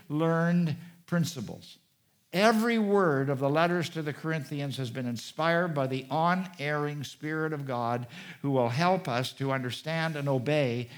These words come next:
what is written. So let's start by a little bit of background. Corinth was situated between the Saronic Gulf and the Corinthian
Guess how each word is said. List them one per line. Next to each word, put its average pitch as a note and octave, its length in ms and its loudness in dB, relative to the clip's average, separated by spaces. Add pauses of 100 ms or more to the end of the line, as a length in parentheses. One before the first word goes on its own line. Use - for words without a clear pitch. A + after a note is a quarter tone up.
(140)
what B2+ 160 -2
is A2 160 -4
written. A#2 300 -6 (1000)
So - 180 -2
let's G3+ 220 4
start F3 360 4
by C#3 360 0 (100)
a C#3 80 0
little D#3+ 180 6
bit D3+ 140 2
of C#3+ 80 0
background. B2+ 560 -2
Corinth D#3 680 0 (600)
was B2+ 120 -4
situated C3+ 880 -2 (380)
between D#3 400 -2
the C#3+ 60 -2
Saronic D#3 680 0
Gulf C#3 480 0 (360)
and B2+ 180 -2
the A#2+ 180 -2 (100)
Corinthian D3 840 -2